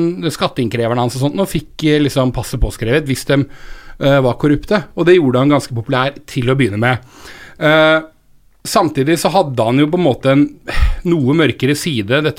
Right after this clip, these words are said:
her spiddegreiene, ikke sant, som kanskje er litt sånn i overkant. Eh, det ga seg da på en måte utslag i at han, han, han hadde forkjærlighet for å spidde folk levende. Eh, for det er ikke alle som kanskje er helt klar over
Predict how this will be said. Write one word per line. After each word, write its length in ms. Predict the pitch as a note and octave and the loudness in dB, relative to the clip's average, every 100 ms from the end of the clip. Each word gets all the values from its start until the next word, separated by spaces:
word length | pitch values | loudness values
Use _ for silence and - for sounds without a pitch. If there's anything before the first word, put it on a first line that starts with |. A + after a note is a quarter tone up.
| C3+ | -2
her 80 | C3 | -2
spiddegreiene, 640 | - D3+ A2+ G#2+ G#2+ A2+ D3+ | -2 -2 -2 -4 -2 0 -2
ikke 100 | C#3+ | -2
sant, 160 | D#3+ C#3 | -4 -4
som 100 | D3 | -2
kanskje 280 | D3 - C3 | -4 -2 -4
er 80 | |
litt 100 | B2 | -2
sånn 140 | C3+ C3 | -2 0
i 40 | A#2+ | -2
overkant. 400 | G2 F#3+ D4 - - - - - - | 0 0 0 -2 -16 -20 -20 -18 -2
Eh, 640 | E3 E3+ E3+ D#3+ - G2+ | 2 4 2 0 -6 -8
det 140 | F3 F3 | 0 2
ga 120 | D3 | 2
seg 140 | D3 E3+ | 2 0
da 60 | D#3 | 0
på 80 | |
en 60 | D#3 | -2
måte 140 | D3 C#3 | -2 -4
utslag 200 | - A#2+ | -2 -2
i 60 | C3+ | -2
at 80 | C3+ C3 | -2 -2
han, 300 | C3 C3+ C#3 - | 0 0 -4 -6
han, 240 | B2+ C3 C3+ | -2 0 0
han 300 | B2 D#3+ D3+ | -2 -2 -2
hadde 100 | C3+ | -2
forkjærlighet 560 | F3+ - A#2 G2+ B2 | -6 -10 -8 -6 -6
for 80 | - | -6
å 80 | E3 | -6
spidde 320 | - C#3+ C3+ | -6 -6 -2
folk 200 | E3+ F3+ G#3 | -2 -2 0
levende. 400 | G3 C3 F3 G#3+ - - - - - - | 2 2 0 -2 -6 -20 -20 -20 -20 -18
Eh, 380 | - D#3+ E3 D#3 | -2 2 2 0
for 140 | D3+ F3+ | 2 0
det 20 | |
er 80 | D3+ | 2
ikke 120 | D3+ | 0
alle 80 | A#2+ | 0
som 80 | B2+ | -4
kanskje 220 | C3+ - | -4 -2
er 60 | C3 | -2
helt 120 | B2+ | 0
klar 140 | B2 A2+ | -2 0
over 80 | A#2+ | 0